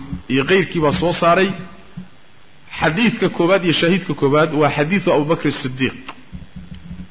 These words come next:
Oo wuxuu yidhi Abu Bakr Sidiiq nabiga ka warinaya,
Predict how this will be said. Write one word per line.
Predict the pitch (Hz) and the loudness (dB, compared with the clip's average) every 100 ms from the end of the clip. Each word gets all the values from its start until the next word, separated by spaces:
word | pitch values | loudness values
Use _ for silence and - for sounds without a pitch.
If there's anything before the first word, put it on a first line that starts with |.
| - - - | -20 -20 -6
Oo | 139 175 | 2 4
wuxuu | 220 202 185 | 4 4 2
yidhi | 180 190 | 4 2
Abu | 185 | 4
Bakr | 202 175 | 2 0
Sidiiq | 160 160 196 165 | -2 -2 0 2
nabiga | 190 180 156 | 2 2 2
ka | 202 | 4
warinaya, | 185 220 180 113 | 4 6 4 4